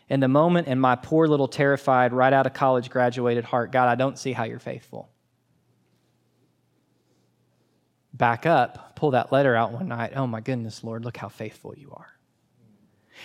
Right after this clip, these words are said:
And you close doors in your holiness that would not have been your good for my life, that would have put me other places, 'cause it's in my time in seminary and at Carrollton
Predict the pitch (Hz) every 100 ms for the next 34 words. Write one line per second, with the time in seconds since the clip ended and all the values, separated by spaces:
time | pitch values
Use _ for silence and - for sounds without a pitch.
0 | - 135 123 120 - 165 165 135 123 120
1 | 117 127 117 110 151 139 117 110 - 113
2 | 123 127 127 123 113 123 120 113 110 117
3 | 135 127 - 110 107 104 - - - -
4 | _ _ _ _ _ _ _ _ _ _
5 | _ _ _ _ _ _ _ _ _ 135
6 | 143 131 117 - _ _ 165 160 143 127
7 | 117 - 151 151 127 107 120 131 - 156
8 | 156 - 160 160 131 120 160 156 135 123
9 | 117 113 117 - 160 170 - 110 107